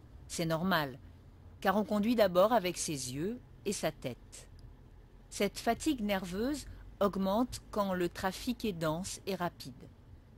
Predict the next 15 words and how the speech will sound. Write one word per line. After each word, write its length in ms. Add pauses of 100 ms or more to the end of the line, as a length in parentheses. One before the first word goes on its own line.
(160)
Il 140
faut 200
alors 280
sélectionner 840 (160)
plus 160
vite 320
les 160
informations, 800 (500)
les 160
interpréter 640
correctement, 760 (920)
prendre 380
les 120
bonnes 240
décisions 680